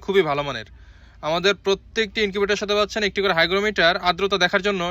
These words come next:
ডিজিটাল একটা হাইগ্রোমিটার পেয়ে যাচ্ছেন ইনশাল্লাহ। এবং এই মেশিনটার বক্সের কোয়ালিটিগুলো একটু দেখেন, একজন প্রাপ্তবয়স্ক মানুষ যদি এটার উপর উঠে দাঁড়ায় ইনশাল্লাহ সমস্যা হবে না। আমাদের প্রত্যেকটি মেশিনের সাথে পাচ্ছেন একটি করে ইউজার ম্যানুয়াল গাইডলাইন, কীভাবে এই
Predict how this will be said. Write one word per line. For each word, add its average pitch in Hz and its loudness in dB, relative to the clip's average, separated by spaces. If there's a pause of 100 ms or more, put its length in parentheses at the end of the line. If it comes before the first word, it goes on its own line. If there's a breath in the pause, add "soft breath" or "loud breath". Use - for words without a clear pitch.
ডিজিটাল 180 -2
একটা 180 -6
হাইগ্রোমিটার 175 -6
পেয়ে 170 -4
যাচ্ছেন 160 -8
ইনশাল্লাহ। 160 -2 (500 loud breath)
এবং 180 0 (120)
এই 175 2
মেশিনটার 196 -2
বক্সের 185 -2
কোয়ালিটিগুলো 196 2
একটু 196 -8
দেখেন, 165 -2 (460 loud breath)
একজন 160 0
প্রাপ্তবয়স্ক 185 0
মানুষ 208 -2
যদি 196 0
এটার 190 -2
উপর 185 0
উঠে 180 0
দাঁড়ায় 180 4
ইনশাল্লাহ 180 -2
সমস্যা 160 -4
হবে 131 -4
না। 104 -14 (400 soft breath)
আমাদের 170 0
প্রত্যেকটি 190 -2
মেশিনের 196 -2
সাথে 202 -2
পাচ্ছেন 202 -2
একটি 202 -6
করে 185 0
ইউজার 190 -2
ম্যানুয়াল 196 0
গাইডলাইন, 180 2 (380 soft breath)
কীভাবে 196 2 (100)
এই 180 4